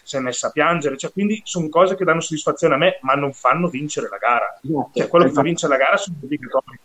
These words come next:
Speaker 1: Quindi
Speaker 2: Esatto.
Speaker 1: io quando corro faccio almeno un tre quarti di tempo, anche di più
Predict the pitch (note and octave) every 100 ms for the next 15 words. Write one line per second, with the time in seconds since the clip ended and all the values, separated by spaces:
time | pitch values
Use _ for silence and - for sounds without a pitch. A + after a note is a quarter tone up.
0 | _ _ _ F#3 F3+ B2 B2 - - -
1 | - E3+ F#3+ F3+ F3 E3 E3+ - G3+ -
2 | E3 C#3 D3 D3 D#3+ D3 C#3+ D3+ D3 D#3+
3 | E3+ F3+ F#3+ D#3 D3 D3 D#3+ - G3 C3
4 | B2+ - B2+ - D#3